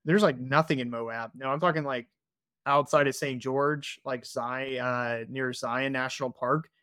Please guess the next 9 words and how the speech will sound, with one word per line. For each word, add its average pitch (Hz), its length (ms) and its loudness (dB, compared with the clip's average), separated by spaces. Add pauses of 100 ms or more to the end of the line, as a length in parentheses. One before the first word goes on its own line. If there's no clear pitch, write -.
in 147 80 0
between 143 340 4
Zion 131 380 0
and, 127 80 0
like, 113 200 -6
Bryce. 117 600 -6 (120)
So 127 280 -4
maybe 143 240 2
Kanab, 147 800 4